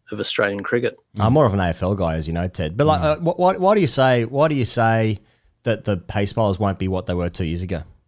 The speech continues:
Speaker 2: Why do you think that?
Speaker 1: Well, uh, you're a close follower of the game, he goes. You know that they've suffered some, some back injuries. Sharma's, uh, hurt his side recently. Shami,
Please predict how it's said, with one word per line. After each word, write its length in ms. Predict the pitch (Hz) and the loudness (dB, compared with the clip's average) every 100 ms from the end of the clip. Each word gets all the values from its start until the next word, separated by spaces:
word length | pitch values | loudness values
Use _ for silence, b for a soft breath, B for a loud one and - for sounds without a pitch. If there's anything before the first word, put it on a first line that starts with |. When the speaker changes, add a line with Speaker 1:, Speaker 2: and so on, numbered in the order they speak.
| _ _ | _ _
Speaker 2:
Why 120 | 104 | -6
do 40 | 98 | -6
you 20 | |
think 140 | 92 | -6
that? 160 | 90 90 - _ - | -10 -10 -14 _ -4
Speaker 1:
Well, 200 | 156 143 131 139 | 2 2 4 4
uh, 20 | |
you're 260 | 139 143 127 | 4 6 4
a 40 | |
close 320 | - 117 104 | 2 0 2
follower 320 | - 117 107 104 | 2 4 6 4
of 80 | |
the 80 | 95 | 2
game, 360 | 95 110 120 120 | -2 2 4 4
he 160 | 117 | 2
goes. 360 | 117 120 127 127 | 4 4 4 4
You 80 | 127 | 4
know 240 | 123 117 | 4 4
that 260 | 107 110 104 | 4 2 4
they've 300 | 123 107 - - | 0 0 -8 -6
suffered 440 | - 120 - 113 | 0 0 2 -2
some, 480 | - 113 110 104 101 _ - | 0 2 4 2 -4 _ -12
some 360 | - 123 107 98 - | -4 0 0 0 -4
back 260 | 113 110 - | -4 -2 2
injuries. 360 | 120 113 120 117 | 2 4 4 4
Sharma's, 840 | - 117 117 117 113 107 - - | 2 4 2 2 2 0 -4 -4
uh, 280 | - 110 107 | 2 4 4
hurt 220 | 104 117 | 4 2
his 120 | 107 - | 2 0
side 420 | - 113 110 110 | 4 4 4 4
recently. 600 | 113 117 - 110 113 113 | 4 4 2 2 2 2
Shami, 640 | - 123 117 113 110 107 | 2 2 2 2 2 0